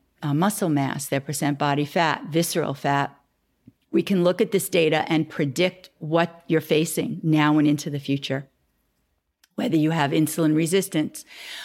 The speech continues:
whether you are at risk because your testosterone's in the basement, which is an important variable for men and women. And so once they do all of that, they get insights and actionable interventions in the app itself,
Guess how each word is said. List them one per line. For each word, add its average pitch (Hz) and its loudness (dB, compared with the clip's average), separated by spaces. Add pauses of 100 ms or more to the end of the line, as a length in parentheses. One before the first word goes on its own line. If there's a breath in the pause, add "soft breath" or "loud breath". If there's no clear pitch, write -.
(120)
whether 156 4
you 151 2
are 147 0
at 156 0
risk 170 0
because 165 -4
your 156 -2
testosterone's 151 -2
in 143 2
the 143 2
basement, 143 -2
which 160 -4
is 196 2
an 196 2
important 180 0
variable 160 2
for 165 -2
men 175 2
and 180 2
women. - -2 (300 loud breath)
And 175 2
so 190 2
once 208 2
they 320 2
do 202 4
all 180 4
of 156 0
that, 160 0
they 165 4
get 160 2
insights 220 0
and - 0
actionable 151 -2
interventions 143 -2
in 143 2
the 139 2
app 139 -2
itself, 135 -8